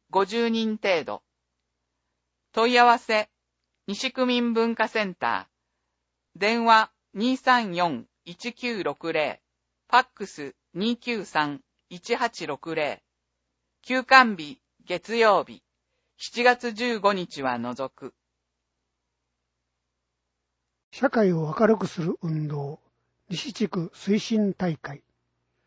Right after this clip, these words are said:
Speaker 2: 犯罪や非行の防止と、罪を犯した人たちの更生について理解を深め、力を合わせて犯罪や非行のない安全で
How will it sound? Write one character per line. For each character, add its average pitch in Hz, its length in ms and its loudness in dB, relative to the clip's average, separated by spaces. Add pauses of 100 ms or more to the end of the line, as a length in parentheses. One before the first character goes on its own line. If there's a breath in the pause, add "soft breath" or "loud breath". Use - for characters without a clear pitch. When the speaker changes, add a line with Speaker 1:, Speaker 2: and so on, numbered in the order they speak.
(440)
Speaker 2:
犯 233 300 6
罪 214 260 8
や 160 220 -2 (160)
非 - 140 -20
行 226 240 4
の 208 140 8
防 190 220 6
止 - 120 -4
と、 180 220 -2 (680)
罪 247 280 4
を 175 200 0
犯 185 240 0
し - 80 -8
た 190 160 -4
人 208 160 -2
た 180 120 -4
ち - 140 -8
の 160 140 -4
更 214 260 2
生 208 240 2
に 190 140 2
つ - 160 -8
い 151 80 -4
て 156 260 -10
理 180 80 -2
解 185 260 2
を 139 60 -6
深 - 200 -10
め、 143 140 -12 (760)
力 - 420 4
を 190 140 4
合 185 100 0
わ 185 100 6
せ 170 120 -8
て 165 140 -10
犯 214 320 0
罪 196 260 4
や 147 160 -6
非 - 140 -20
行 214 220 8
の 208 140 4
な 190 140 0
い 160 180 -6
安 202 240 0
全 196 280 2
で 170 200 -6